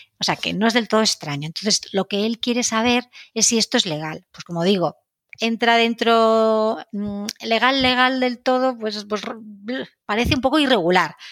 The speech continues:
pero tampoco es ilegal, ¿vale? Para el documento de liquidación. Lo que, mm,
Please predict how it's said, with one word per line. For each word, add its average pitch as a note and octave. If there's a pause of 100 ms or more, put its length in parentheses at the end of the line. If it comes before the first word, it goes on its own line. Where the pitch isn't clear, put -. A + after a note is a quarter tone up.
(140)
pero F#3
tampoco G3+
es A3
ilegal, E3+ (520)
¿vale? G3+ (400)
Para G3
el F#3+
documento G3+
de C#4
liquidación. D#3+ (1400)
Lo A#3
que, G#3
mm, G3